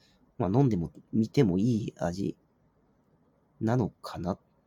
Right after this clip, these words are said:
ちょっと飲んだことないんでよくわかんないですけど、まあ、なんかブラッディメアリーとかをなんか例に出してたんで、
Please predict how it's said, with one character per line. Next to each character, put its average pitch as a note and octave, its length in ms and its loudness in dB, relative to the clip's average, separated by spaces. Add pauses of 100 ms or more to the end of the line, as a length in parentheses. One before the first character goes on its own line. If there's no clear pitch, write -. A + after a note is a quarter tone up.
(160)
ち - 80 -4
ょ - 20 -8
っ - 20 -8
と - 100 -6
飲 E3 140 4
ん - 20 2
だ D#3 80 2
こ - 80 -4
と F2 60 -8
な F2+ 100 -2
い - 40 -2
ん - 20 -8
で G#2+ 80 -6
よ A2+ 60 -2
く - 80 -6
わ E2 80 -4
か F2 80 -2
ん D#2+ 40 -2
な C#2+ 60 -4
い D2 40 -6
で D2 60 -8
す - 80 -20
け - 60 -10
ど、 D#2+ 80 -4
ま E2+ 200 -2
あ、 - 20 0
な F#2+ 100 -2
ん - 20 -10
か - 100 -8
ブ A2+ 120 -2
ラ B2 120 2
ッ - 20 -20 (160)
デ D#3+ 80 6
ィ D#3+ 80 8
メ D#3+ 120 6
ア G2 60 4
リ E2+ 100 -2
ー - 40 -6
と F2 120 -8
か - 200 -6 (1080)
を F2 180 -2
な F#2+ 120 -2
ん - 20 -14
か E2 80 -2
例 G2+ 220 4
に D#2+ 220 -2 (520)
出 - 180 -4
し - 80 -6
て E2+ 120 -6
た D2+ 120 -8
ん C2+ 60 -6
で、 - 160 -10